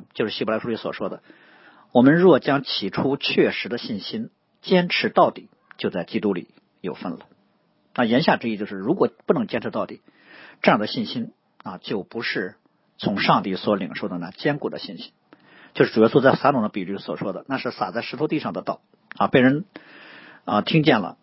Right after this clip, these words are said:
啊，但是却没有根基，啊，它是暂时的，一旦有逼迫患难，啊，他立刻就跌倒了。所以保罗跟巴拿巴就兼顾教会的时候，特别提到了第二点，在真理的劝勉上，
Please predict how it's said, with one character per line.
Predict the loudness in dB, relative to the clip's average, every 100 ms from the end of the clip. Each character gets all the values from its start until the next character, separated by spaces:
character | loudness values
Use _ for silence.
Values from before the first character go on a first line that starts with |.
| _ _ _ _ -8
啊， | -4 -4 -2
但 | 2 2
是 | 4 0 0 _
却 | 0 4 4
没 | 2
有 | -2
根 | -2 -6
基， | -6 -10 -12 _ _ _ _ _ _ -8
啊， | -4
它 | 0
是 | -2
暂 | 0 0 0
时 | -6
的， | -10 -16 _ _ _ -6
一 | 2
旦 | 2 2
有 | 0 -4
逼 | -4 -6
迫 | -4 -4
患 | -4 -8
难， | -12 _ _ _
啊， | -8
他 | -6 0
立 | 0
刻 | 0 -4 -10 _ _ _ -6
就 | -4
跌 | -2
倒 | -4
了。 | -8 -12 _ _ _ _ _ _ _ _ _ _ _ -20 -20 -14 -14 -12 -16 -16 -10
所 | 4 4
以 |
保 | 6 4
罗 | 4
跟 | 4
巴 | 4
拿 | 6
巴 | 6
就 | 4
兼 | 4 4
顾 | 4
教 | 4 4
会 | 4
的 | 2
时 | 0
候， | 0
特 | 2
别 | 2
提 | -2 -2
到 | -2
了 | -2
第 | 4 6
二 | 6
点， | 2 -10 -2
在 | 0
真 | 2
理 | 0
的 | 0
劝 | -2 0 0
勉 | -4 -10
上， | -12 -14